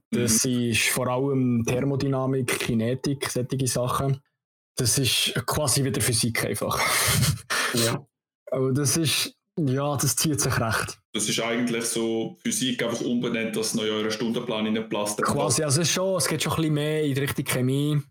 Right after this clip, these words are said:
Speaker 1: Also
Speaker 2: Mhm.
Speaker 1: hat chemische Aspekte, aber es ist immer noch recht. Und das ist, das ist etwas für Chemiker vielleicht, weil, weil die brauchen das, die sind mit dem näher. Aber für Biochemiker finde ich, ist jetzt das,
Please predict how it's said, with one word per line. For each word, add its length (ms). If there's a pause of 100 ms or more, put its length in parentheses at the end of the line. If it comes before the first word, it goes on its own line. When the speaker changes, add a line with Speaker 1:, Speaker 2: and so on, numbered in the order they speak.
(260)
Speaker 1:
Also 180
Speaker 2:
Mhm. 60
Speaker 1:
hat 160
chemische 320
Aspekte, 440
aber 300
es 160
ist 160
immer 160
noch 140
recht. 280 (320)
Und 100
das 120
ist, 300
das 120
ist 200
etwas 300
für 120
Chemiker 480
vielleicht, 400
weil, 140
weil 420
die 240
brauchen 320
das, 260
die 120
sind 140
mit 120
dem 140
näher. 380 (520)
Aber 300
für 160
Biochemiker 600
finde 240
ich, 120
ist 60
jetzt 240
das, 460